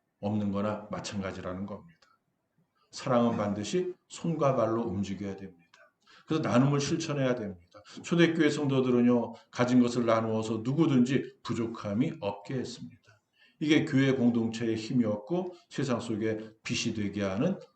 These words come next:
원동력이었습니다. 이게 행함이 있는 믿음의 모습입니다. 행함이 있는 믿음의 삶을 사는 것은요, 사실 아주 쉬운 일입니다. 우리가 믿는 예수님을 닮은 삶을 살면 되는 것이거든요. 예수님은 우리에게 말씀만 하신 게 아닙니다.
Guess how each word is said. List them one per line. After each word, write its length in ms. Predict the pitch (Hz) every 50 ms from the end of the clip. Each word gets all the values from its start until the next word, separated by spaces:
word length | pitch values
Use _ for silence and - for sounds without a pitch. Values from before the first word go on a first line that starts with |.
| _
원동력이었습니다. 1120 | - 87 92 95 95 90 90 98 95 92 92 95 92 90 90 98 87 - - - - - - - _ _ _ _ _ _ _ _ _ _ - 160
이게 380 | 170 175 165 113 - - - - -
행함이 400 | - 190 190 185 175 175 156 139
있는 240 | 131 139 135 123 110
믿음의 460 | 110 104 101 117 110 110 110 104 95
모습입니다. 680 | 95 104 101 - 123 123 107 98 87 85 - - 95 - - - - _ - -
행함이 300 | 180 180 175 175 175 170
있는 180 | 165 165 156
믿음의 300 | 151 143 139 151 143 139
삶을 280 | 131 - 139 131 127 123
사는 220 | 117 117 120 120 117
것은요, 320 | 113 113 - 120 120 127
사실 280 | 123 - 123 117 123 123
아주 160 | 120 120 123
쉬운 300 | 120 - - 147 139 139
일입니다. 400 | 139 135 131 131 117 101 98 - _ - _ _ - - - - -
우리가 260 | 151 160 165 180 170
믿는 320 | 147 151 151 156 156 139
예수님을 460 | 123 123 123 - 135 127 123 123 120 117
닮은 260 | 107 107 107 110 110
삶을 400 | 110 - - 143 147 143 143 143
살면 420 | 135 - - 160 175 170 160 131 113
되는 260 | 123 127 135 139 135
것이거든요. 560 | 123 110 - - - - - - _ - - - _ _ _ _ _ _ - - _ _ _ _ _ - 139
예수님은 640 | 160 160 165 170 165 160 165 151 127 - - - -
우리에게 260 | 131 131 139 135 139
말씀만 480 | 131 117 110 113 - 131 123 120 120 117
하신 260 | 110 104 - 117 107
게 80 | 101 110
아닙니다. 500 | 101 95 92 90 90 92 92 - -